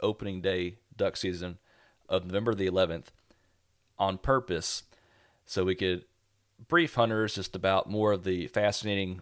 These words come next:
uh, D N A knowledge about mottled ducks. That'll be a episode that's coming out in the future. So in this episode we have recorded with Doctor Phil Lavretsky today, this is actually our second recording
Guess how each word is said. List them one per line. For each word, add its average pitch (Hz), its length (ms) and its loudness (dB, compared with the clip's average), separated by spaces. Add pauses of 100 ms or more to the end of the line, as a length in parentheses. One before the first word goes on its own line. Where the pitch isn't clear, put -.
(140)
uh, 87 280 -2
D 101 260 -2
N 98 80 0
A 95 340 0
knowledge 90 680 0
about 90 280 0
mottled 90 300 2
ducks. 87 380 -2
That'll 123 200 4
be 110 200 -2
a 92 180 -2 (100)
episode 104 360 -2
that's 92 180 -6
coming 98 260 -4
out 95 140 -2
in 82 80 -10
the 76 40 -14
future. 95 600 -4 (640)
So 104 400 6
in 104 100 -4
this 143 160 -2
episode 123 400 2
we 107 80 2
have 104 140 6
recorded 101 360 2
with 101 320 -4
Doctor 101 220 0
Phil 107 180 2
Lavretsky 95 320 2
today, 90 500 0 (720)
this - 140 -8
is - 140 -10
actually 113 320 4
our 85 100 2
second - 520 2
recording 95 600 -2